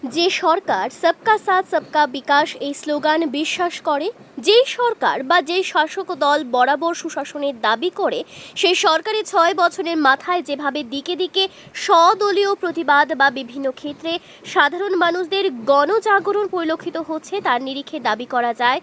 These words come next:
এই সময়ে রাজ্যের প্রচার নির্ভর বিজেপি জোট সরকার ভালো নেই। এবার বন্যা দুর্গত সাধারণ মানুষদের মধ্যে খাওয়ার অযোগ্য পচা খাবার সরবরাহ করতে গিয়ে সাধারণ মানুষের ক্ষোভের মুখে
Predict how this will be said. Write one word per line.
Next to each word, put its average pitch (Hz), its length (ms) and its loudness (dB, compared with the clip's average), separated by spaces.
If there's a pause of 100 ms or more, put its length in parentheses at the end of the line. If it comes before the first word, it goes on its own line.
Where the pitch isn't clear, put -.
(280)
এই 311 120 0
সময়ে 349 420 2
রাজ্যের 311 480 2
প্রচার 370 500 2 (280)
নির্ভর 339 680 4
বিজেপি 294 600 -4
জোট 269 240 -4
সরকার 262 520 0 (320)
ভালো 233 380 -2
নেই। 220 200 -2 (480)
এবার 320 340 2
বন্যা 359 440 0
দুর্গত 427 460 0
সাধারণ 349 560 0
মানুষদের 330 640 0
মধ্যে 330 480 -4
খাওয়ার 302 460 4 (180)
অযোগ্য 320 760 -2
পচা 294 360 2
খাবার 285 440 2 (320)
সরবরাহ 392 840 2
করতে 403 520 -2
গিয়ে 254 280 0
সাধারণ 294 460 0
মানুষের 294 460 -4
ক্ষোভের 320 420 -4
মুখে 330 300 -4